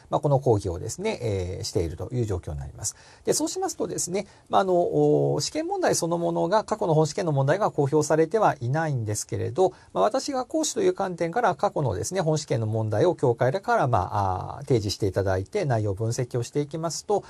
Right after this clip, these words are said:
まあ、結構出題されているところに偏りが、まあ、見えてくるということなんですね。まあ、つまりテキストとしては、あの、かなり幅広くですね、そして、まあ、場合によっては深く内容が記述をされているんですけれども、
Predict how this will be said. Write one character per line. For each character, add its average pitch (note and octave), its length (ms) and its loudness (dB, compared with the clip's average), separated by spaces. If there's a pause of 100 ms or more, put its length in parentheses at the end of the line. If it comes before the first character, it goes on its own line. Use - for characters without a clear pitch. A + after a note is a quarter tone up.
(220)
ま A3 80 -6
あ、 F#3+ 40 -8
結 - 180 -12
構 D#4 160 2
出 - 180 -6
題 F#3 160 0
さ F#3+ 160 -4
れ F#3+ 120 -4
て F#3 140 -2
い F3+ 40 0
る F3 100 -4
と F3 140 -4
こ F#3 80 -4
ろ F3+ 80 0
に B2+ 160 -2
偏 A#3 420 -6
り B3 120 -8
が、 B3 120 -4
ま A3+ 80 -2
あ、 F#3+ 60 -4
見 E3+ 100 -2
え C#3+ 80 2
て F#2+ 100 -4
く - 140 -8
る D#2+ 240 -8
と - 60 -2
い F#2 40 2
う F2 40 -2
こ G2 100 -6
と F2 100 -6
な D#2 120 -8
ん - 40 -14
で - 80 -14
す B2+ 140 -8
ね。 A3+ 140 -4 (240)
ま A3+ 80 -4
あ、 - 20 -6
つ - 80 -6
ま B3+ 60 0
り E3 180 0 (220)
テ E4 100 -4
キ F4 140 -6
ス - 60 -4
ト - 100 -4
と A#3 160 0
し A3+ 80 -4
て A3 160 -2
は、 B3 260 4
あ D#3 60 4
の、 C3+ 180 4
か B3 140 -4
な A#3+ 80 0
り C3 100 4
幅 C#3 240 4
広 G#3+ 280 2
く F#2 100 -6
で - 80 -6
す F3 140 -6
ね、 G#3+ 80 -2
そ - 100 -2
し - 60 -2
て、 E3 80 -2
ま C3+ 140 6
あ、 A#2 40 2
場 B2 120 6
合 B2 40 4
に B2+ 60 0
よ B2 80 0
っ - 20 -4
て - 80 2
は G#2 100 6
深 D#3 260 4
く D#3 420 2
内 A#2+ 180 4
容 A#2 60 2
が A2 160 2
記 - 100 -6
述 A#2+ 180 -2
を B2 40 -2
さ A#2+ 120 0
れ A#2 80 -2
て A#2+ 120 -4
い B2+ 40 -2
る E3 100 -4
ん D#3 40 -4
で B2+ 100 -2
す - 120 -8
け A#2+ 100 -4
れ G#2+ 100 -4
ど A#2+ 80 -4
も、 F#3 200 2